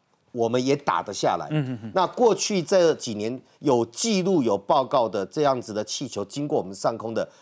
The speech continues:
Speaker 1: 确实是有。
Speaker 2: 嗯。
Speaker 1: 我也不敢讲全部都气象的。
Speaker 2: 哦。
Speaker 1: 但是因为那个，它在那个高度哈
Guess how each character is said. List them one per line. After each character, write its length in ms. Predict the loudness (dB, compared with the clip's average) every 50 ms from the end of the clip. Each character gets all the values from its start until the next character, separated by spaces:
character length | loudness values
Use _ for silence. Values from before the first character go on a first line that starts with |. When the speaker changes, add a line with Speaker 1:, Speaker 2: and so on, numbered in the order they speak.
| _ _ _ _ _
Speaker 1:
确 160 | -2 0 0 0
实 140 | -2 -4
是 160 | -8 -8 -8 -8
有。 140 | -10 -12 _ _ _ -6
Speaker 2:
嗯。 180 | -4 -4 -6 -6 _ -10
Speaker 1:
我 220 | -4 0 2 2
也 40 | 4
不 100 | 2 2
敢 140 | -2 -2 -2
讲 140 | -2 -6 -6
全 120 | -6 -6 -6
部 80 | -2
都 80 | -2 -2
气 220 | -2 -2 -6 -2
象 180 | -2 -2 -2 -2
的。 160 | -6 -14 -12 _
Speaker 2:
哦。 300 | -2 -2 0 -2 -2 0 2
Speaker 1:
但 160 | 2 2 2
是 160 | 0 -2 -2
因 140 | 2 4 4
为 80 | 6 6
那 120 | 4 4 4
个， 160 | 2 2 2 -2 _ _ _ -2
它 140 | 2 2 4
在 140 | 4 4 6
那 80 | 6
个 100 | 6 6
高 260 | 6 4 4 4 4
度 220 | 4 4 4 4 4
哈 200 | 2 2 -2